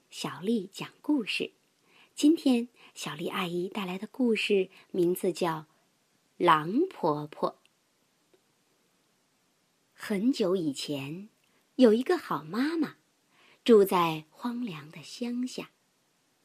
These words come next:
跟她住在一起的是她的三个女儿：阿山、阿桃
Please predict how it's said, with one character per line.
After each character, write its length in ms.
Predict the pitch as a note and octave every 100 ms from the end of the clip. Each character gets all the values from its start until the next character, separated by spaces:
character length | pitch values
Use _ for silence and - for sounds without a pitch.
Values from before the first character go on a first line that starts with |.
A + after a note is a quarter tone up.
| _ _ _ _ _
跟 180 | - E4
她 200 | - E4+
住 200 | E4 D#4+
在 120 | D#4
一 260 | D#4 F4 D4
起 340 | - - E3
的 340 | C#3+ E3+ G3+ A3+ _ _
是 220 | - - F3+
她 180 | -
的 100 | E3
三 280 | C#3+ - C4
个 140 | D4 G#3+
女 260 | D#3 -
儿： 300 | C#3+ C#3 D#3 - _ _ _ _ _ _
阿 140 | - C#4
山、 440 | - D4 D4 D4+ - _ _ _ _
阿 160 | - E4
桃 540 | - - D#3+ D#3+ A3